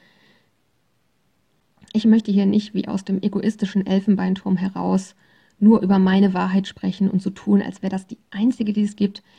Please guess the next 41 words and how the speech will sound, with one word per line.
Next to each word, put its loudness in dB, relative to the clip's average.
Jeder 0
Mensch 4
hat -4
seine 2
eigene 2
Wahrheit -6
und 0
jede -2
Wahrheit -4
hat -10
auch -6
ihre 2
Berechtigung. -2
Und 0
das -4
macht 0
mich 2
auch -8
ehrlich -2
gesagt -8
ganz -4
schön 0
neugierig -10
darauf, -12
was -10
alles -8
möglich -4
sein -8
wird. -14
Und 2
deswegen, 0
ja, -10
möchte 0
ich -4
in 0
Zukunft -2
gerne 0
Interviews -2
mit -6
euch -12
führen. -10